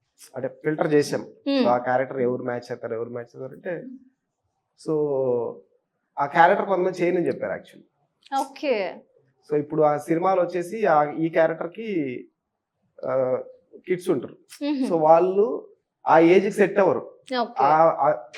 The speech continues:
Speaker 1: ఏమంటారు, మాకు ఆ, మాకు కావాల్సిన లుక్స్ ఉండే అమ్మాయికి ఆ కిడ్సే కావాలి మాకు.
Speaker 2: మ్మ్.
Speaker 1: So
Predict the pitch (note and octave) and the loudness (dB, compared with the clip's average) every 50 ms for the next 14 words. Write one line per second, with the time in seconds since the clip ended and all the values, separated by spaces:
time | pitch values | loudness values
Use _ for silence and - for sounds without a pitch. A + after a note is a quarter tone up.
0 | - D#3 D#3 E3 F3+ F#3 F3 F3 E3 D3+ D#3 D3+ D#3+ D#3 E3 D#3 D3+ D3+ D#3 D#3+ | -8 -2 -2 0 0 0 -2 -2 -2 2 4 4 4 6 6 4 6 6 6 6
1 | D#3+ - E3 E3 F3+ G3 G3+ G3 G3+ F3+ F3+ F3+ F3+ - G3+ G3 F#3 F3 E3+ F3 | 6 8 8 8 8 8 6 4 0 -2 -2 -2 0 0 0 2 4 2 2 2
2 | E3+ F3+ F3 G#3+ D#3+ B2+ C3+ C#3+ E3 F#3 F3 G3+ G3 - - A#3+ A#3 G#3 F3+ D3+ | 0 0 4 4 6 6 8 8 6 6 4 2 -6 -2 2 2 4 4 4 2
3 | C#3 B2+ A#2 A2 G#2 - _ _ _ _ _ _ _ C4 C4 B3 A#3+ A#3 B3 A3+ | 2 0 -2 -6 -10 -12 _ _ _ _ _ _ _ -6 -4 -4 -4 -4 -2 -4
4 | F3 | -4